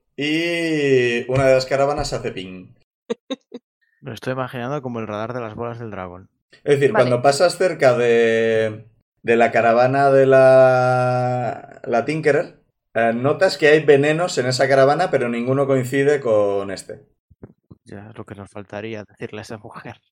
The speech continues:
Speaker 1: Yo, pues, si queréis hablar con ella, pero en principio no tiene ese tipo de veneno. Pero otra caravana sí que parece tener en el interior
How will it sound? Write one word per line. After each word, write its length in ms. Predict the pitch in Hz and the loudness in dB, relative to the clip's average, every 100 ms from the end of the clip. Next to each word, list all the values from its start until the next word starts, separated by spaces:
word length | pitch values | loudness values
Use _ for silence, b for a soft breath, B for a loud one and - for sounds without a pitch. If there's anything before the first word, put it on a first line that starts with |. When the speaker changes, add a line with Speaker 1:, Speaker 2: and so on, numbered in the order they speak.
| _ _ - | _ _ -12
Speaker 1:
Yo, 120 | 107 | -10
pues, 120 | - | -10
si 80 | 92 | -10
queréis 260 | 90 92 98 | -8 -8 -6
hablar 240 | 107 110 | -4 -4
con 140 | 117 123 | -2 -2
ella, 260 | 139 175 | 0 0
pero 120 | 131 110 | 0 -4
en 60 | |
principio 440 | 110 113 139 147 165 | -6 -6 -6 -4 -4
no 120 | 143 | -2
tiene 260 | 151 170 - | -2 -2 0
ese 280 | 143 - 110 | 0 2 -4
tipo 260 | 110 104 | -4 -4
de 100 | 101 | -4
veneno. 380 | 90 85 76 _ _ _ - | -4 -10 -18 _ _ _ -4
Pero 260 | 104 107 120 | 0 0 0
otra 300 | 127 135 131 | 0 2 2
caravana 520 | 131 131 165 190 220 | 4 4 2 0 -4
sí 180 | 220 123 | -2 -4
que 100 | 120 | -2
parece 340 | 123 120 120 113 | -2 -2 -6 -8
tener 260 | 120 117 117 | -6 -4 -4
en 80 | 117 | -4
el 100 | 120 | -6
interior 720 | 117 123 123 165 214 - | -4 -2 0 0 -2 -10